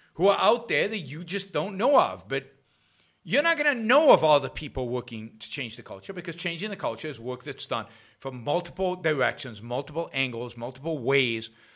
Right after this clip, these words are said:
multiple projects, some of which are visible to all of you, some of which are not. And then there's some people who are not, who, who are not interested in it at the end, not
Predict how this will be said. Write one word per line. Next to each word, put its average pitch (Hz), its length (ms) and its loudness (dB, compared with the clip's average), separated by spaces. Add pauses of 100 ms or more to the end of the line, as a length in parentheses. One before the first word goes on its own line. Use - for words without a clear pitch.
(220)
multiple 147 440 -4
projects, 127 840 0 (260)
some 170 320 0
of 160 140 0
which 143 200 -4
are 160 60 0
visible 131 540 -6
to 143 180 -10
all 131 300 -2
of 117 100 -8
you, 113 240 -10
some 147 260 -8
of 147 140 -12
which - 260 -14
are 156 60 -8
not. 190 340 -2 (540)
And 262 140 2
then 302 140 6
there's 285 120 4
some 269 180 4
people 269 340 -6
who 285 100 2
are 294 60 4
not, 330 440 4
who, 151 200 -10
who 156 160 -8
are 214 40 -4
not 233 380 -4 (580)
interested 208 600 0 (380)
in 214 140 0
it - 160 -4 (180)
at 214 80 -10
the 247 140 -4
end, 285 180 -4 (440)
not 143 480 0